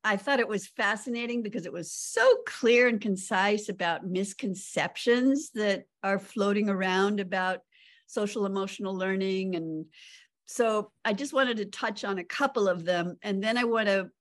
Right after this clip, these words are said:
um, ask you about what your solutions are, 'cause this podcast is about solutions, actionable solutions, and really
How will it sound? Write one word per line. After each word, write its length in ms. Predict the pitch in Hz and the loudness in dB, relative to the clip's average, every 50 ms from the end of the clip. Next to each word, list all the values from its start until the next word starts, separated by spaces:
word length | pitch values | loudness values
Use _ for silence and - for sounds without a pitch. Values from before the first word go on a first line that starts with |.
| _ _ _ _ _ - | _ _ _ _ _ -8
um, 480 | 180 190 180 180 175 175 175 160 - 262 - - - - - - - - _ _ - | -6 -6 -4 -4 -6 -8 -8 -10 -10 -12 -16 -18 -20 -20 -20 -20 -20 -20 _ _ 2
ask 300 | 202 202 208 202 - - | 4 4 4 2 0 2
you 160 | 220 196 190 | 4 4 4
about 500 | 185 175 190 190 180 175 175 175 165 - - _ _ _ _ _ _ _ _ _ _ _ _ _ _ _ _ _ _ _ _ _ _ _ _ _ - - | 4 4 2 2 4 4 2 2 0 -2 -6 _ _ _ _ _ _ _ _ _ _ _ _ _ _ _ _ _ _ _ _ _ _ _ _ _ -10 -6
what 280 | 190 180 185 180 - 190 | -2 -2 -2 -2 -2 -4
your 420 | 175 170 185 190 190 190 190 190 | -4 -2 0 2 4 4 4 2
solutions 800 | 175 - - 180 160 160 165 160 170 170 - 170 160 151 147 - | 0 -4 -6 -6 -6 -4 -4 -4 -4 -4 -6 -6 -6 -6 -8 -10
are, 320 | - - 123 117 165 - _ - | -10 -8 -8 -8 -8 -10 _ -6
'cause 400 | - 196 175 175 - - - - _ - | -4 -4 -4 -4 -8 -12 -16 -18 _ 2
this 220 | 226 240 240 - | 4 4 4 2
podcast 680 | - - 240 185 190 196 - - 202 196 190 190 - | 0 2 2 2 2 2 0 0 0 0 0 0 -4
is 120 | 190 170 - | -6 -6 -4
about 340 | 165 175 170 160 156 - | -2 0 0 0 0 -2
solutions, 720 | - - 180 160 165 180 190 196 190 - 190 175 175 170 - - | -8 -10 -8 -4 -2 -2 0 0 -2 -2 -2 -2 -4 -4 -4 0
actionable 560 | 190 170 175 - - - 214 202 185 185 175 170 | 0 0 0 0 -2 -2 -2 -2 -2 -2 -4 -6
solutions, 760 | - - 190 175 170 170 165 165 - 180 170 160 160 156 - | -6 -8 -6 -4 -2 -2 -2 -4 -4 -4 -2 -2 -2 -2 -2
and 140 | 165 156 160 | -2 -2 0
really 400 | 160 170 165 165 165 156 147 | 0 0 0 2 0 -2 -4